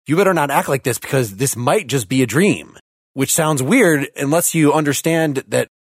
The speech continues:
if you equate it being a dream with you acting a part on the stage before God who is testing and judging you,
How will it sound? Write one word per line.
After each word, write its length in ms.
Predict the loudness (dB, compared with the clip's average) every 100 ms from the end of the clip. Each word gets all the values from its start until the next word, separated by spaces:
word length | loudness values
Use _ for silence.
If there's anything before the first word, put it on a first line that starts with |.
| _
if 220 | -12 -8
you 100 | -6
equate 420 | -4 0 0 0 -2 _ _ -4
it 180 | -2 2
being 220 | 2 2
a 20 |
dream 400 | 2 2 4 2
with 160 | 0 -2 _ _ -18
you 340 | -8 0 2
acting 380 | 2 0 -2 -2
a 80 | -4
part 360 | -6 0 0 0
on 140 | -2
the 80 | -2
stage 640 | -6 -2 0 2 0 -4 -10
before 640 | -8 -8 -2 0 2 2 -2 _ _ -6
God 480 | 0 2 2 2 -2
who 160 | -4
is 180 | -4 -4
testing 440 | -4 -4 -2 -2 -4
and 120 | -4
judging 400 | -2 -2 -2 -8
you, 300 | -10 -12